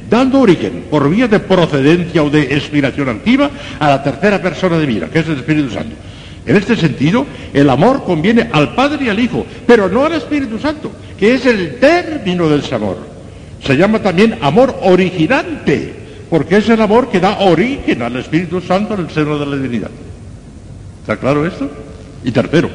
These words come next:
personalmente, en este sentido es el término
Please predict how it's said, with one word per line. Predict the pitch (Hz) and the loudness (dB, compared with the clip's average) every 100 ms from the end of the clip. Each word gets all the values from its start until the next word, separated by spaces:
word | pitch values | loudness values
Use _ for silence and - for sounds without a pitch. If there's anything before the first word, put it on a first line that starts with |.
| - - - - - - - | -12 -16 -16 -16 -16 -14 2
personalmente, | 131 131 - 117 143 151 127 127 117 - 262 - - - - - - - | 2 2 0 2 4 2 2 -2 -4 -6 -12 -14 -18 -20 -20 -20 -20 -2
en | 110 | 2
este | 165 175 | 2 0
sentido | 160 156 214 208 | -4 -2 0 2
es | |
el | 170 139 120 | 2 0 2
término | 226 320 320 311 311 320 320 | 4 4 2 -2 -2 -2 -6